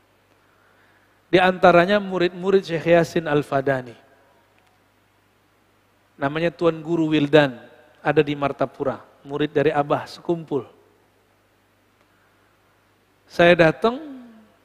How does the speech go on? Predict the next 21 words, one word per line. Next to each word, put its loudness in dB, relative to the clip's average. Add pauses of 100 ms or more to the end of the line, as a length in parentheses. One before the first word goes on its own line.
(380)
ternyata 2
sudah 4
disiapkan 2
ijazah 6
semuanya, -8
padahal -2
kita -2
nggak 0
request. -6 (640)
Ijazah, -2 (320)
ijazah -4
zikir, -8
ijazah -6
talqin, -4 (400)
ijazah -6
subhah, -4
tasbih -2
itu -4
ada 0
ijazahnya, 0
Pak. -20